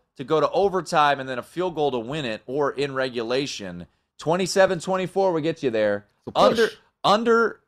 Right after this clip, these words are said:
Speaker 1: no, it closed fifty-one.
Speaker 2: Right. So twenty-seven twenty-four is fifty-one.
Speaker 1: Oh, that's right.
Speaker 2: Yeah.
Speaker 1: Yeah. Math's not a strength.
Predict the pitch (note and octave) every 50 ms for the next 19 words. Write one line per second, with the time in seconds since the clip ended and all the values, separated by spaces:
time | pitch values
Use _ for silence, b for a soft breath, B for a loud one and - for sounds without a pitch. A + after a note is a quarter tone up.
0 | _ _ - A#2 F3 A3+ F#3+ - - E3+ - - - - - F#3 - - E3 C#3+
1 | C3 - - G3+ E3+ F2 - _ _ _ _ _ _ - C#3+ G#3 A#3+ - - -
2 | - - A#2 G#2 - F#3 E3+ E3 - E3+ D#3 D3+ C#3+ - D#3 C#3 C3+ - - F3+
3 | F3+ C#3+ - - C3+ - C3+ B2 D3 C#3 - - D#3+ D#3 B2+ A2+ G2+ - - F2
4 | D2 C2+ _ - A2 F2+ C#2 C#2 C2 - E2+ G#2 G2+ G2+ - - - F2+ E2 D#2
5 | - - - D#2 C#2+ C2+